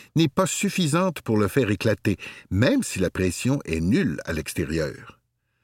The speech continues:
Par contre, si tu pêchais un poisson dans le fin fond de l'océan et que tu le remontais rapidement à la surface, la différence de pression serait suffisante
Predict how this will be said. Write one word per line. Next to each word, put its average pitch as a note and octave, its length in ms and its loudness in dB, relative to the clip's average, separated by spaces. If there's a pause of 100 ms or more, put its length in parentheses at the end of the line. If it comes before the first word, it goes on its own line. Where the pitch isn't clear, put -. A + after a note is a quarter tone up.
(220)
Par C#3+ 180 -6
contre, - 480 -2 (840)
si - 380 0
tu - 200 -6
pêchais E3+ 680 0
un G2 100 0
poisson B2 500 -2 (360)
dans D3 140 4
le F3+ 120 4
fin A#3 300 0
fond F3+ 220 0
de B2 100 0
l'océan A#2 580 2 (320)
et D3+ 120 2
que - 300 -2
tu - 200 -4
le C#3 180 2
remontais E3 540 0
rapidement C3 420 0
à C3+ 80 2
la F#2+ 100 2
surface, - 540 -2 (300)
la C3 160 4
différence F3 580 2
de F#2 100 2
pression F3 600 0 (200)
serait - 240 0
suffisante G#3 840 0